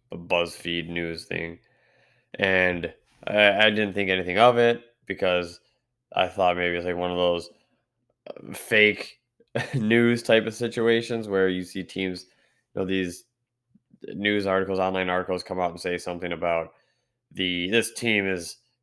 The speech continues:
cutting so-and-so." There was a big rumor about Aaron Rodgers, but that wasn't true. But, uh, this is gonna be something to watch. I'm gonna keep a close eye on it to report it to you guys as I see these updates for the stadium. Maybe anywhere from,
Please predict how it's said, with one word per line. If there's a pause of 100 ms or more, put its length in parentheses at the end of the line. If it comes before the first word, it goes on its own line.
cutting
so-and-so."
There
was
a
big
rumor
about
Aaron
Rodgers,
but
that
wasn't
true. (1200)
But, (1160)
uh,
this
is
gonna
be
something
to
watch.
I'm
gonna
keep
a
close
eye
on
it
to
report
it
to
you
guys
as
I
see
these
updates
for
the
stadium. (500)
Maybe
anywhere
from,